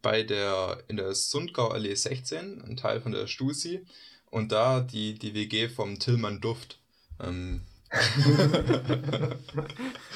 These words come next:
Musikstudent seines Zeichens, und wenn ihr den ansprecht, dann solltet ihr auch auf jeden Fall Till sagen, aber der legt auf jeden Fall sehr nice Songs auf und, ähm, kann auch gut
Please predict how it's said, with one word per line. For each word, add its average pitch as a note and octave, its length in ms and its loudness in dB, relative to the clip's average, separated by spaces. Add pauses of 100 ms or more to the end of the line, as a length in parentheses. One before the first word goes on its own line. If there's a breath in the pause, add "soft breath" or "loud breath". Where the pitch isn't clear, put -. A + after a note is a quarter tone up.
(580 loud breath)
Musikstudent C#3 680 2
seines D3 300 0
Zeichens, C#3 720 -2
und A#2 260 0
wenn A2+ 140 2
ihr A#2 140 2
den A2 440 -2
ansprecht, B2+ 540 -4
dann G#2 60 -4
solltet A2 260 -4
ihr - 100 -4
auch - 120 -4
auf - 100 -8
jeden G#2+ 140 -6
Fall - 160 -10
Till C3+ 260 0
sagen, B2 300 0
aber G2+ 160 -2
der B2 280 2
legt B2+ 300 2
auf G#2 120 -4
jeden A#2+ 180 -2
Fall A2 400 -4
sehr A2 340 -2
nice G#2+ 300 -4
Songs A2 420 -2
auf A2+ 380 -2
und, G2+ 460 -10
ähm, G2 300 -10 (600 loud breath)
kann - 240 4
auch A2+ 300 0
gut D#3 420 -2